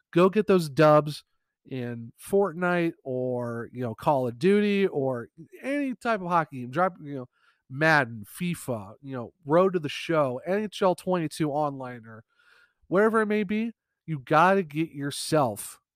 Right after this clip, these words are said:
some Shocked Hydrate. Thirteen calories per packet,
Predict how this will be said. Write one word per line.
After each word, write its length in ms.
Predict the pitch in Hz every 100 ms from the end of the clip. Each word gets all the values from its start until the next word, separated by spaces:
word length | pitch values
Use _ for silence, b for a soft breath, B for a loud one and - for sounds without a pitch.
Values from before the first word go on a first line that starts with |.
| _
some 200 | - 127
Shocked 600 | 110 - - 143 139 - _ _ _ _ _
Hydrate. 520 | 143 127 104 73 - _
Thirteen 380 | 226 254 - 220
calories 460 | 185 196 180 165 -
per 200 | - 151
packet, 460 | 156 147 - 135